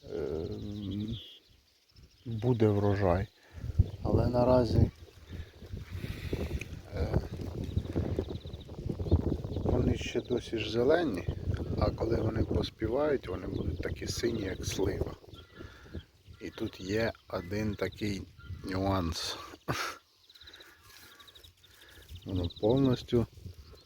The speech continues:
зроще. Бачите? І ось коли воно поспіне,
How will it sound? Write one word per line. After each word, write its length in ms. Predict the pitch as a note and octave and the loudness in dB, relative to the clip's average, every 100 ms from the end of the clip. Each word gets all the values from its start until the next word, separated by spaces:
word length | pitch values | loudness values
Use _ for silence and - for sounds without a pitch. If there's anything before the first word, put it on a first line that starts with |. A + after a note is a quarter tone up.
| - | -14
зроще. 880 | A2+ A#2+ A#2+ G#2 F2+ - - - - - - - - - - - - | -2 6 8 8 4 -2 -4 -6 -10 -14 -20 -20 -20 -20 -20 -20 -6
Бачите? 380 | F#2+ - - - - - - - - - - - - - _ - - - - - - - - - - - _ - - - - _ _ C6+ C6+ - - - - - - - | -6 -6 -16 -18 -16 -16 -16 -18 -18 -20 -20 -20 -20 -20 _ -16 -8 -8 -8 -14 -18 -20 -20 -20 -20 -20 _ -20 -20 -20 -20 _ _ -20 -20 -16 -16 -16 -18 -20 -14 -2
І 60 | |
ось 160 | G2+ - | 0 2
коли 300 | - G#2 G#2 | 6 6 8
воно 260 | G2 F#2+ | 6 4
поспіне, 720 | F2+ F#2+ - - A#2+ B2+ G#2 | 2 -4 -4 0 2 4 2